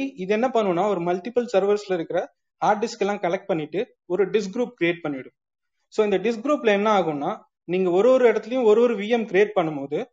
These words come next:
இது வந்து செகண்டரி காப்பி வந்துட்டு இன்னொரு சர்வர்ல இன்னொரு ஹார்ட் டிஸ்க்ல வச்சிருக்கும். So இதனால என்ன ஆகும்னா, இப்போ ஒரு சர்வர் போனா கூட உங்களுக்கு இன்னொரு சர்வர்ல எல்லா டேட்டாவும் இருக்கும், உங்களுக்கு அப்பயும் வந்து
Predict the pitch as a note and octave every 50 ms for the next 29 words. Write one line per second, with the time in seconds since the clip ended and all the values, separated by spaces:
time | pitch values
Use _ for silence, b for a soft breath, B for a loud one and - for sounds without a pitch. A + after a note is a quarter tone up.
0 | _ _ _ _ _ _ - D3 G3 A#3 D4 C#4+ C4+ A3 G3 A3 C4+ C4+ - G3+
1 | G#3 C4 C4+ C4+ C#4 C4+ C4 A3+ G#3 G#3 G#3 G#3 G#3 F#3+ F3+ E3+ D3 - - C#4
2 | D#4+ _ _ _ _ _ - - G#3 B3+ D#4 E4 D4+ C#4+ - G#3+ G#3 G#3 G#3+ G3+
3 | A3+ C4+ C#4+ A#3+ B3 C4+ C4+ A3+ F#3+ F#3+ F#3 F3 F3+ - - G#3+ G#3+ E3 D3 -
4 | - - - _ - _ _ _ _ _ _ _ _ _ _ _ _ _ _ -
5 | - A3+ A3 G3 G3+ A3 A#3+ C4 C#4+ D4 C4 A3+ A#3 B3+ C4 B3 G#3+ E3+ D#3+ D#3+
6 | F3 A3 A#3 G3+ G3+ G3+ - G#3+ G3 G3 F#3 F3+ - G3+ A3+ B3 C4 C4 C4 -
7 | - G#3 A3+ A3+ A3+ G3 - - C#3+ D3 F3 - _ _ _ _ _ - F#3+ F#3+
8 | A3 - G#3+ G3+ A#3 C#4 C#4 B3 B3+ A3 A3 A3 G#3+ G3 F#3 E3+ G#3 C4 - -
9 | _ _ _ _ _ _ - F#3+ G#3+ A#3+ A#3+ G3+ A3 A3+ A3 A#3+ B3 A#3+ B3+ B3+
10 | A#3 G#3 G#3 B3 C4+ D#4 D4+ A3+ A3 A3+ C#4 B3 - F#3+ G3 F#3+ - C#4 C4+ B3+
11 | B3+ A#3 C4+